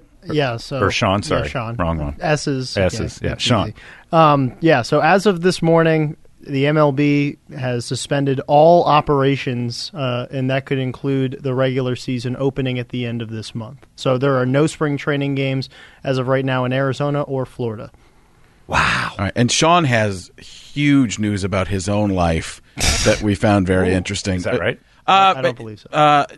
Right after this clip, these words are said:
Speaker 3: no, I thought, I thought everything you were talking about with school, we'll get into that after
Speaker 2: Oh,
Speaker 3: Scott's
Speaker 2: geez.
Speaker 3: misery.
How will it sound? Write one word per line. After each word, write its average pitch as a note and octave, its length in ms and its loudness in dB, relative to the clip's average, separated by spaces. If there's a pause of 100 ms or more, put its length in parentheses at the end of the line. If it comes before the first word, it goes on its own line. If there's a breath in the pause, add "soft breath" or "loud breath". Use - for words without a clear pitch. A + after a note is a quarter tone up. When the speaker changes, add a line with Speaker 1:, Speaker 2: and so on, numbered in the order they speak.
Speaker 3:
no, G#3 140 2
I A3 120 4
thought, A#3 240 4
I F3+ 140 2
thought G3 260 2
everything F3 320 0
you E3+ 80 -2
were D#3+ 60 -2
talking D#3+ 340 0
about D3 240 -2
with - 100 -10
school, D3 460 -2
we'll C#3 120 2
get C3+ 180 -2
into C#3 180 -2
that B2 140 0
after A#2 200 -4
Speaker 2:
Oh, G2 60 -10
Speaker 3:
Scott's A#2 320 -4
Speaker 2:
geez. - 60 -14
Speaker 3:
misery. F2 380 -12